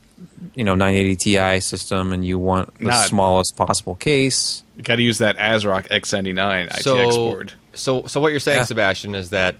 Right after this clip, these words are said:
Speaker 3: uh, people listening to this should look at the show notes and go to the page for your pick of the week. Go to the bottom of the page and
Speaker 1: Contact.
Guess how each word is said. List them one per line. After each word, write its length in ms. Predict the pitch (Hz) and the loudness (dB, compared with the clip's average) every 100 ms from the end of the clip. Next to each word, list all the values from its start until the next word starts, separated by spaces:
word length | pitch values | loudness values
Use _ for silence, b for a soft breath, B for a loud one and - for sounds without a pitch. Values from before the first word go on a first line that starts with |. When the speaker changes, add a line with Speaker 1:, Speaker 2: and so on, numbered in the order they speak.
| _ | _
Speaker 3:
uh, 260 | 95 90 85 | -8 -6 -4
people 280 | - 117 120 | -4 -2 0
listening 260 | 120 113 101 | 0 -2 -4
to 80 | |
this 220 | 95 78 - | -4 -4 -6
should 240 | - 90 | -6 -4
look 180 | 92 131 | -2 -2
at 80 | 127 | -2
the 60 | |
show 160 | 113 90 | -2 -4
notes 440 | 80 101 - - - B B B B B | -4 -10 -12 -16 -18 B B B B B
and 440 | 95 87 87 85 - | -6 -2 -2 -4 -2
go 160 | 95 104 | 0 0
to 80 | |
the 100 | 113 | -2
page 380 | 110 107 98 95 | -2 0 0 -2
for 80 | - | -6
your 100 | 92 | -8
pick 200 | - 101 | -6 -4
of 60 | 104 | -4
the 60 | |
week. 300 | 92 85 - - | -2 -4 -6 -2
Go 100 | 90 | -2
to 60 | |
the 60 | 95 | 0
bottom 260 | 98 104 131 | 2 4 2
of 60 | |
the 60 | 135 | -2
page 500 | 117 82 90 - - - - 85 | -4 -6 -6 -12 -16 -20 -12 -4
and 80 | |
Speaker 1:
Contact. 720 | 85 135 139 101 87 - - | 0 0 2 0 -2 -8 -16